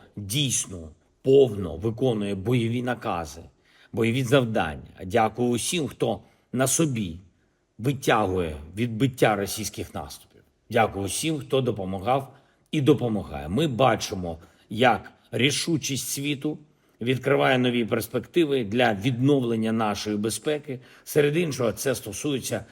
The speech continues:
безпеки Харкова. Знищення поблизу кордону нашими силами, нашими воїнами, позицій та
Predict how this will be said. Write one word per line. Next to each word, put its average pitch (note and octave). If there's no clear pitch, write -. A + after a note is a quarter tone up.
безпеки C3
Харкова. -
Знищення A#2+
поблизу A2+
кордону A2
нашими A2
силами, A2
нашими A2
воїнами, A2
позицій A2+
та G2+